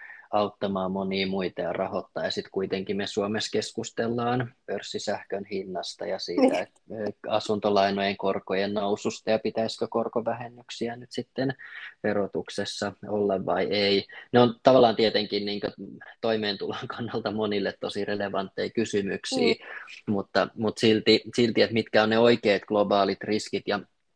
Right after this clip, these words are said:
Speaker 1: mä huomasin itse tässä, kun, ö, monestihan Suomen niinkö, ö,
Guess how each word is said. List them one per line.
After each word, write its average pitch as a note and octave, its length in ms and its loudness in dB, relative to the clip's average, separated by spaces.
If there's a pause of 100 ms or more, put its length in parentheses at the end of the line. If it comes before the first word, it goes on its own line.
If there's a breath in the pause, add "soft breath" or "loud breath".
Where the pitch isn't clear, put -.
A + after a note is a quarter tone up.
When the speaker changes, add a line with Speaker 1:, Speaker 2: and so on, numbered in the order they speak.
(260)
Speaker 1:
mä A2+ 60 -2
huomasin G#2+ 440 2
itse A#2 320 4
tässä, G2+ 300 -2
kun, - 240 -4 (360 loud breath)
ö, G2+ 260 2
monestihan G#2+ 720 0 (220)
Suomen G2+ 560 2
niinkö, G2 240 -2
ö, G2 60 0